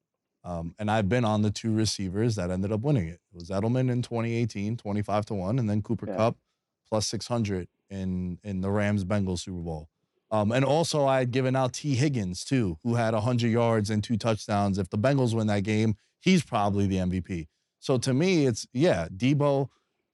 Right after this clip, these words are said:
Speaker 1: And, yo, you have to, you have to take a guy that you've seen have a monster game, right?
Speaker 2: Yeah.
Speaker 1: Like, taking a, a flyer on, like, Noah Gray is dumb.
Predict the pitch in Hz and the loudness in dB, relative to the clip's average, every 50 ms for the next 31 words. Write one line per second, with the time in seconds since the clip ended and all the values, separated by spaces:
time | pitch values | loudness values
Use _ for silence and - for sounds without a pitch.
0 | _ _ - 160 165 170 175 190 220 202 160 151 156 196 208 143 139 180 185 196 | _ _ 0 0 2 2 4 4 4 4 4 4 4 4 4 2 2 2 2 0
1 | 202 - - - 208 208 - - _ _ _ _ _ _ _ - 143 175 185 151 | 0 -2 -2 0 0 0 0 -2 _ _ _ _ _ _ _ -4 0 0 2 2
2 | 143 175 196 214 - - 254 202 - - 196 190 190 185 160 143 98 107 104 113 | 2 2 0 0 -2 -4 -6 -4 -2 -2 -2 0 0 0 -2 -2 -2 -2 -2 -2
3 | 127 131 143 151 151 135 131 131 135 131 120 - - - - 151 160 160 151 127 | 0 0 0 0 0 0 0 0 0 0 0 -2 -2 -2 0 2 2 2 4 4
4 | 131 135 131 127 113 104 101 104 113 120 127 120 - - 117 107 101 98 101 110 | 4 2 2 2 2 2 2 2 2 2 0 -2 -4 -4 -6 -4 -4 -2 -2 -2
5 | 123 117 90 - _ _ _ _ _ _ _ _ _ _ _ _ _ _ _ _ | -2 -2 -2 -6 _ _ _ _ _ _ _ _ _ _ _ _ _ _ _ _
6 | _ _ _ _ _ _ _ _ _ - 131 165 180 151 156 147 139 123 - - | _ _ _ _ _ _ _ _ _ 2 2 4 4 4 4 2 2 0 -2 -8
7 | _ _ _ _ - 180 190 180 175 202 196 190 180 165 151 135 123 113 101 95 | _ _ _ _ 0 0 2 2 2 0 0 2 2 2 2 2 2 0 -2 -2
8 | - - 147 139 - - 135 131 131 147 156 151 139 127 120 117 104 101 95 104 | -2 -2 -2 -2 -2 -4 -4 -2 0 0 0 0 0 0 0 0 -2 -2 -2 -2
9 | 104 117 131 131 117 98 90 107 107 107 117 117 92 85 87 90 - - 107 107 | 0 0 0 0 0 -2 -2 -2 -2 -2 0 0 -2 -2 -4 -6 -6 -4 -4 -2
10 | 110 117 151 147 98 76 78 | 0 0 0 0 -2 -4 -8